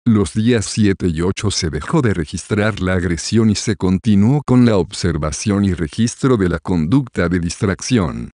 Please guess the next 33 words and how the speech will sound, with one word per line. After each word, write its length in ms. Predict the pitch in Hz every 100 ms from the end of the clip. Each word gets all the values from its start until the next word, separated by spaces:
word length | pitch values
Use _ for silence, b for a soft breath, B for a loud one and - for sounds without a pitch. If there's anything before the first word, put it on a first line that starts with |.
| _
y 140 | - 120
se 200 | - 160
agregó 340 | 113 87 123
la 180 | 135 101
observación 880 | 92 - - 87 76 76 - 104 101
y 80 | 95
registro 640 | 85 78 113 120 - 131
de 160 | 104 76
llegar 320 | 82 78 92 -
tarde, 480 | 135 113 101 113 117 - -
los 280 | 110 98 -
días 400 | 110 120 98 104
nueve 280 | 120 127
y 100 | 104
diez 280 | 90 92 120
se 320 | - - -
dejó 300 | 78 78 -
de 100 | 101
observar 640 | 90 78 - 87 78 85 113
y 80 |
registrar 680 | 101 95 - 87 - 101 110
la 140 | 110 95
distracción, 920 | 85 - 104 87 - 123 101 101 123 - _
y 100 | 110
se 180 | - 98
observó 680 | 110 73 - 85 76 98 95
y 80 |
registró 600 | 90 82 - - - 123 139
solo 340 | - 107 123
la 100 | 110
llegada 540 | 104 87 98 101 95
al 120 | 85 82
salón. 540 | - 87 76 65